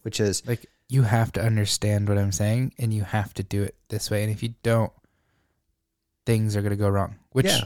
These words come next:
Speaker 2: you could be right about.
Speaker 1: Yeah.
Speaker 2: But it's an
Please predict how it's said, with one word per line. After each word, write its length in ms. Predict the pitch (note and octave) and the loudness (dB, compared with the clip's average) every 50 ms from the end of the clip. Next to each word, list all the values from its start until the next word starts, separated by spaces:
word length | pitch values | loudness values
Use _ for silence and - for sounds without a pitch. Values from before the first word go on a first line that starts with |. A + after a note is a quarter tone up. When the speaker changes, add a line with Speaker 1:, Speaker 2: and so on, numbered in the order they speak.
| - _ | -4 _
Speaker 2:
you 120 | C3+ C#3 | -2 2
could 160 | - F3 E3 | 4 4 6
be 100 | C3+ A#2 | 6 4
right 240 | G#2+ G#2 A#2 C#3+ D#3+ C3 | 4 6 4 6 6 4
about. 300 | G2 - D#2+ - - - _ _ _ _ _ _ _ _ | 2 0 -4 -6 -8 -10 _ _ _ _ _ _ _ _
Speaker 1:
Yeah. 140 | C#3 D#3 D#3+ | 2 6 6
Speaker 2:
But 300 | C3 B2+ A2 - - _ _ _ _ _ | 8 6 6 4 -2 _ _ _ _ _
it's 180 | A#2+ A2+ - | -4 0 2
an 140 | A#2+ A2+ G#2+ | 2 2 2